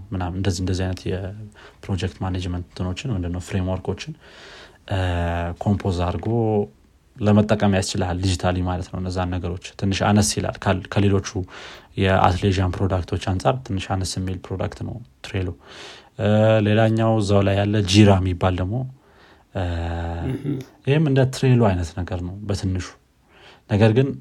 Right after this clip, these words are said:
Speaker 1: እ፣ የተለያዩ ኮንሰፕቶች አሉት ላዩ ላይ የሆነ ቲኬት የሚሉት አለ። እ፣ ስለዚህ ሞር ስፔሲፊክሊ ከሶፍትዌር ጋር ይያዛል ይሄኛው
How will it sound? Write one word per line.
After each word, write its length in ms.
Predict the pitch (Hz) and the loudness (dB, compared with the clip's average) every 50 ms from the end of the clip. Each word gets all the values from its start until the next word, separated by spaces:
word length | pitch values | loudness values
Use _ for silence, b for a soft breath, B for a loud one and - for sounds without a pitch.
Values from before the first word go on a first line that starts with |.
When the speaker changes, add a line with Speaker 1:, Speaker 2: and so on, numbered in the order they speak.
| - _ | -14 _
Speaker 1:
እ፣ 120 | - 104 98 95 95 95 | -4 -2 0 0 0 0
የተለያዩ 380 | 95 95 - 117 127 127 120 117 110 | 0 0 0 2 4 4 4 4 2
ኮንሰፕቶች 460 | - 104 95 - 98 85 - 95 - - | 2 0 0 0 -2 -4 -4 -6 -4 -4
አሉት 180 | 95 90 - - | -4 -6 -4 -4
ላዩ 140 | 101 98 92 | -4 -2 -2
ላይ 140 | 92 90 92 | -2 -4 -4
የሆነ 240 | 92 92 92 95 92 90 | -4 -4 -4 -4 -4 -6
ቲኬት 360 | - - 107 - - 98 - | -6 -6 -6 -2 -2 -2 -2
የሚሉት 300 | - 101 95 92 92 - - | -2 -4 -6 -4 -6 -6 -6
አለ። 200 | 95 92 90 90 90 95 - B B B B B B B B B B - | -6 -6 -6 -8 -10 -12 -14 B B B B B B B B B B -6
እ፣ 100 | 101 101 98 98 98 95 98 98 95 | -4 -2 -2 -2 -2 -2 -2 -2 -4
ስለዚህ 360 | - - 110 104 104 110 113 101 - - - - - | -4 -4 -4 -2 -2 -2 -4 -4 -6 -8 -12 -8 -2
ሞር 240 | 104 107 113 117 113 | 2 4 4 4 4
ስፔሲፊክሊ 520 | - - 123 107 - - - 110 - - 127 123 - | 2 0 0 0 0 -2 -6 -8 -6 -6 -6 -6 -4
ከሶፍትዌር 580 | - 107 98 - - 110 - - 123 117 98 | -2 -4 -4 -2 -2 -4 0 2 2 2 4
ጋር 160 | 90 95 90 | 2 0 -2
ይያዛል 400 | 85 92 92 92 87 90 90 90 | -2 -2 -4 -2 -2 -2 -2 -2
ይሄኛው 300 | 90 87 87 87 90 85 | -2 -2 -2 -2 -4 -8